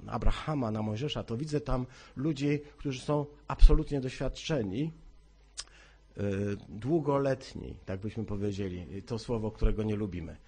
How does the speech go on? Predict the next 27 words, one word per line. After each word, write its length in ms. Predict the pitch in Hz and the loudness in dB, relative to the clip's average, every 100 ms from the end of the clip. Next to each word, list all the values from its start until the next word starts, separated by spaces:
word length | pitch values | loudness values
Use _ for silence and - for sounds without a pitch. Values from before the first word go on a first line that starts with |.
| - - - - | -20 -20 -16 -4
Długoletni, 800 | 147 165 139 139 131 - 87 82 | 0 2 2 2 0 -4 -10 -6
tacy, 300 | 139 - 131 | -6 -4 -8
którzy 340 | - 120 127 | -6 -4 -2
jednak 360 | 131 123 120 135 | -2 -2 -4 -2
nie 140 | 135 | -2
zletnieli 720 | 113 127 120 131 139 127 107 | -2 -4 -4 -2 0 0 -2
dla, 280 | 87 90 90 - | -4 -6 -8 -6
dla, 380 | 104 98 95 95 85 | -4 -2 -2 -6 -8
e, 240 | 98 95 98 | -6 -6 2
Pana 280 | 107 101 92 | 2 2 -2
Boga. 300 | 98 78 76 - - - | -4 -4 -10 -14 -16 -8
Tacy, 260 | 143 139 | -6 -6
którzy 280 | - 120 117 | -6 -6 -4
będąc 640 | 104 156 135 135 123 - 107 | 0 0 0 -2 -2 -6 -8
wiele 320 | 117 165 147 | -2 0 2
lat, 400 | 139 143 120 - | 2 0 -2 -8
chodząc 500 | - - 127 127 113 | -8 0 0 0 -4
z 60 | 113 | -2
Bogiem, 460 | 131 120 113 117 - - - | -2 0 0 -2 -6 -10 -4
nie 120 | 135 | -4
przestali 600 | - 143 - 143 135 113 | -2 -4 -4 -6 -4 -4
Go 160 | 104 110 | -2 -2
kochać, 520 | 131 - 123 117 120 | -2 -4 -4 -4 -2
miłować 480 | 113 120 113 117 110 | 0 0 -2 -4 -4
i 40 | |
być 160 | 110 - | -6 -2
posłuszni. 640 | 107 123 110 - - | -2 0 -6 -8 -12